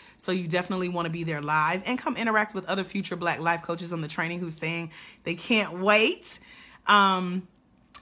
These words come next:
also, let me see. Uh, with coaching, what I love is that just like counseling is heading where you could choose between video or phone or in person,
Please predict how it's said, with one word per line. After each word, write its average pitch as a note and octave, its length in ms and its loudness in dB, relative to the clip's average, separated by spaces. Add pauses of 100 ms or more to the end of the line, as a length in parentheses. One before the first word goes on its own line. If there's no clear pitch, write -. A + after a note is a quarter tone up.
(220)
also, F#3 840 6 (1000)
let G3+ 100 -2
me G#3 100 2
see. C#3+ 560 -4
Uh, D3 800 -2
with C#4 240 0
coaching, D#4+ 480 6
what A3 160 6
I D4 80 6
love G3+ 540 2
is F#3+ 160 2
that E3+ 500 2 (180)
just A3+ 280 0
like A#3+ 260 6 (340)
counseling A#3 520 0
is F3 100 -4
heading G#3 340 0
where F3 120 0
you G3 100 -4
could F#3+ 140 -8
choose F#3+ 240 -4
between F#3+ 420 -4
video F3+ 540 0
or D#3+ 140 -2
phone F#3 420 -2
or E3+ 60 -2
in D#3+ 160 -6
person, F#3 560 0